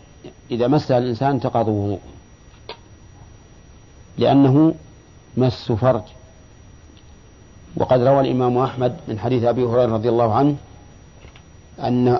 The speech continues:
أن النبي صلى الله عليه وسلم قال: "من مس فرجه فليتوضأ". والدبر فرج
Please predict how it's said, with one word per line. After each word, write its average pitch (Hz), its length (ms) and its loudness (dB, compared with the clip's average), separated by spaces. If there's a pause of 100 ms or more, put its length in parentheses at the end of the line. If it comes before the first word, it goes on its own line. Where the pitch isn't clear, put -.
(120)
أن 123 280 -4
النبي 123 360 2
صلى 110 80 -4
الله 120 100 2
عليه 117 100 2
وسلم 117 220 -2
قال: 131 320 2
"من 123 220 -2
مس 131 280 -6
فرجه 135 680 0
فليتوضأ". 120 720 0 (1900)
والدبر 135 560 2
فرج 156 260 0